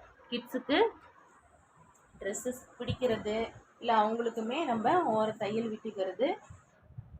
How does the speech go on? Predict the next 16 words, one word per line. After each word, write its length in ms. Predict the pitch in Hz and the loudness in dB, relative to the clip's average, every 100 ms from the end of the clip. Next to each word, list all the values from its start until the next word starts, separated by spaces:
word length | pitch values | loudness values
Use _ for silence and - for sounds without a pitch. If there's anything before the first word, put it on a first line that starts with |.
| - | -6
டிராயர்ஸ் 560 | 190 214 220 233 226 | 2 4 4 2 0
இந்த 160 | 233 214 | -2 0
மாதிரி 300 | 214 214 220 - 190 | 2 4 4 2 -6
பேண்ட் 360 | 220 196 220 220 | -2 0 0 0
எல்லாம் 220 | 208 214 | -2 0
கிழிஞ்சிச்சுன்னா 500 | 220 214 214 214 202 | 2 4 2 0 -6
கூட 160 | 196 247 | -2 -2
நம்மளே 440 | 339 214 190 202 262 453 - - - | 0 0 0 0 0 -4 -8 -18 -4
தையல் 340 | 190 196 208 | 0 2 2
விட்டுக்கிறோம். 500 | 196 190 175 170 - - _ _ - | 0 0 -2 -2 -6 -12 _ _ -6
வீட்ல 220 | 226 233 | -4 -2
இருக்கக்கூடிய 400 | 214 - 196 196 | -6 -4 -2 0
அத்தனை 320 | 175 - 220 | 0 -2 -6
பேத்துக்குமே 460 | 214 208 190 185 262 | -4 -4 -2 -2 0
நம்மளே 380 | 233 185 190 208 | 2 4 4 2
பண்ணிக்கிறோம். 600 | 208 185 185 175 180 | 2 2 2 0 0